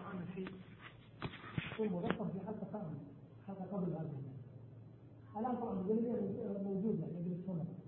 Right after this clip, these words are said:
فمن أول المظفر إلى آخر الجزء الرابع كنا دائمًا ننقل به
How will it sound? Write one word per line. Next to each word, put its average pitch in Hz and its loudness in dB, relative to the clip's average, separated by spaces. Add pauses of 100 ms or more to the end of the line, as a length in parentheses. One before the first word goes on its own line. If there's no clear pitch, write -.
(680)
فمن 196 2
أول 247 12
المظفر 190 6
إلى 277 4
آخر 254 6
الجزء 214 6
الرابع 233 4 (680)
كنا 233 8
دائمًا 254 8
ننقل 247 8
به 160 4